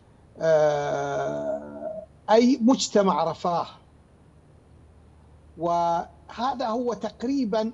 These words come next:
الفارق الأساسي بين هذه الجبهة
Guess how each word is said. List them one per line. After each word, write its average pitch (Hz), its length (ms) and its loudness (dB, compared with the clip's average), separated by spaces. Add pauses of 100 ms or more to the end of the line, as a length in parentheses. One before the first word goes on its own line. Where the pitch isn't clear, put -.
الفارق 240 640 -2
الأساسي 175 720 -4 (680)
بين 220 320 0
هذه 196 420 0
الجبهة 165 600 0